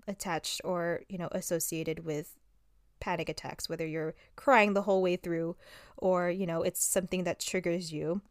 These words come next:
What are some of the things then? Like, what are some mindset shifts that can make us more comfortable with the idea of letting loose and crying, or even, like, acknowledging, we were talking about acknowledging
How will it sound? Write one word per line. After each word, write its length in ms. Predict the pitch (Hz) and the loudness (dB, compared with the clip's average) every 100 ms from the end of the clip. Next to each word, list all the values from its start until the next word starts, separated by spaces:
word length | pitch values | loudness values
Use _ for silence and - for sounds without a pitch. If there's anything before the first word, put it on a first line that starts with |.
| _ _ | _ _
What 180 | 240 277 | 2 2
are 80 | 349 | 2
some 240 | - 339 | 2 0
of 80 | 302 | 4
the 100 | 262 | 4
things 380 | - 226 214 196 | 4 2 2 0
then? 220 | 147 156 | -4 -2
Like, 180 | 170 - | -6 -4
what 120 | 220 | 0
are 80 | 247 | 0
some 220 | - 247 202 | 2 0 0
mindset 460 | 180 180 - - | -2 -4 -4 -4
shifts 400 | - - 165 - | -4 -2 -2 -4
that 220 | - 156 - | -4 -6 -4
can 160 | 202 | -4
make 180 | 185 175 | -2 -2
us 160 | 175 185 | -4 -2
more 160 | 170 | -6
comfortable 640 | 156 - 156 - 156 143 143 | -8 -12 -10 -10 -8 -6 -2
with 340 | 165 147 - | -2 -2 -4
the 140 | 165 | -4
idea 320 | 165 160 165 160 | -2 -4 -6 -6
of 100 | 180 | -4
letting 360 | 165 170 175 | -6 -4 -4
loose 280 | 208 233 - | -2 -2 -2
and 140 | 196 | -4
crying, 260 | - 185 185 | -2 -2 0
or 60 | 180 | -2
even, 300 | 226 254 233 | 4 4 4
like, 160 | 196 | 0
acknowledging, 800 | 175 185 185 165 175 175 165 170 | -2 -2 -2 0 0 0 -2 -4
we 80 | 160 | -4
were 60 | 165 | -4
talking 240 | 190 190 | -4 -2
about 180 | 180 - | -4 -4
acknowledging 800 | - 180 165 165 175 - 165 170 | -6 -6 -6 -4 -6 -6 -8 -10